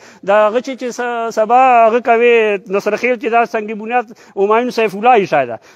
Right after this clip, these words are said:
تا، دا پی ایس او پمپ یې ده، د انور سیف الله خان، کم نه، نا فاینانس، هغه نه، هغه، هغه نه ورته کړی ده. د تره والي حاجي سعدالله خان، مرحوم، خدای دې وبخښي، ا، دغسې کچه نه و، لکه دا چې، چې ورنه پیدا ده. ټیک شو ده؟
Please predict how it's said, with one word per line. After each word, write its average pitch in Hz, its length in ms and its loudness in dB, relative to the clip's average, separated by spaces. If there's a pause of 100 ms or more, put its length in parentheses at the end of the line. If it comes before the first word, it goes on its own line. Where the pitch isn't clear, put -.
تا، 214 180 -4
دا 220 280 0 (220)
پی 233 80 -6
ایس 226 200 0
او 269 120 6
پمپ 302 320 0
یې 269 80 -2
ده، 262 120 0
د 247 60 -2
انور 254 280 0
سیف 226 260 -4
الله 214 140 -2
خان، 208 420 -2 (280)
کم 208 140 -2
نه، 269 220 -6
نا 208 180 2
فاینانس، 220 600 -2
هغه 190 180 -4
نه، 220 100 -4
هغه، 185 680 -6 (240)
هغه 214 200 -2
نه 185 140 -2
ورته 170 240 -2
کړی 160 260 0
ده. 151 140 0
د 151 120 -2
تره 220 160 0
والي 170 400 2
حاجي 160 200 -8
سعدالله 175 340 -6
خان، 190 220 -4
مرحوم، 175 280 -4
خدای 180 240 -2
دې 170 80 -2
وبخښي، 196 440 -2 (260)
ا، 214 160 2
دغسې 247 320 0
کچه 208 320 -2
نه 240 120 2
و، 156 180 0 (340)
لکه 151 280 -6
دا 180 240 0
چې، 175 120 -16 (280)
چې - 40 -12
ورنه 151 240 -8
پیدا 127 380 -8
ده. 98 180 -14 (480)
ټیک 220 160 0
شو 254 120 -6
ده؟ 277 200 -6